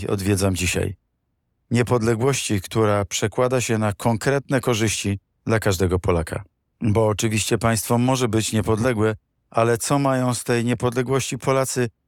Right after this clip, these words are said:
jeżeli bezrobocie wynosi niemal piętnaście procent, jak za czasów Donalda Tuska, albo ponad dwadzieścia procent w czasach Leszka Balcerowicza?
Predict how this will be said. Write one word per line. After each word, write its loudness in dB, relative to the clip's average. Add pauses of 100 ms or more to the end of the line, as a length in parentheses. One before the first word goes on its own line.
(200)
jeżeli 0
bezrobocie 0
wynosi -2
niemal 0
piętnaście 0
procent, -2 (380)
jak 2
za 0
czasów 0
Donalda 2
Tuska, -2 (360)
albo 2
ponad 2
dwadzieścia 0
procent -2 (280)
w -20
czasach 0
Leszka 0
Balcerowicza? -2